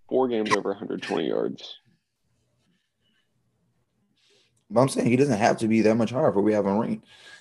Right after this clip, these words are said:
Speaker 2: If he just gets you eleven hundred and five, Amon-Ra Saint Brown was very high last year with nine, twelve, and five. Like, if he gets you eleven hundred and five, you're, he's a walking top twenty-four, probably.
Speaker 1: Yeah. I think that he's,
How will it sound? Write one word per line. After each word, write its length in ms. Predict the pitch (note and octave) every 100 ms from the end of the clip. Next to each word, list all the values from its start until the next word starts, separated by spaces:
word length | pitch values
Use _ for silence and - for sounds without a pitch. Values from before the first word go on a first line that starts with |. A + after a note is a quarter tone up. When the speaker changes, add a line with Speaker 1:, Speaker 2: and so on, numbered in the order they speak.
| -
Speaker 2:
If 100 | G2
he 180 | C3 D3+
just 140 | E3+
gets 220 | A#2 C3 A2+
you 80 |
eleven 280 | G2 G2+ A2
hundred 280 | G#2 A2 F#2+
and 100 | F#2
five, 420 | G2+ G#2 F2 - - -
Amon-Ra 360 | F2 A#2+ B2+
Saint 200 | A2+ A2
Brown 400 | F#2+ G#2+ F#2 E2 - -
was 220 | D#2+ D#2+
very 200 | G2+ F#2+
high 120 | G2+
last 320 | F2+ F2 E2
year 80 | F#2
with 140 | D#2+ E2
nine, 320 | F2+ F#2 E2+
twelve, 340 | - G2+ E2+
and 100 | F2
five. 380 | - F2+ E2 D#2+ -
Like, 120 | E2
if 760 | - _ _ _ _ _ _ -
he 60 | G#2+
gets 180 | C3+ B2+
you 60 |
eleven 260 | F#2 G2+ F#2
hundred 180 | F#2 E2+
and 80 | E2+
five, 300 | F#2+ F2+ E2+
you're, 200 | F2 -
he's 160 | - F2+
a 80 | F2+
walking 260 | F#2+ -
top 220 | F2+ E2+
twenty-four, 540 | - E2 E2 E2+ D#2+ D#2+ _
probably. 440 | F2 E2 E2+ D#2+ _ _ _ _ _ _ _ _
Speaker 1:
Yeah. 160 | B1 A#1 - _ _ _ _ _ - -
I 100 | A#2 A#2+
think 240 | A#2 A#2 -
that 180 | -
he's, 600 | A#2+ A2+ A2+ A2+ A#2+ -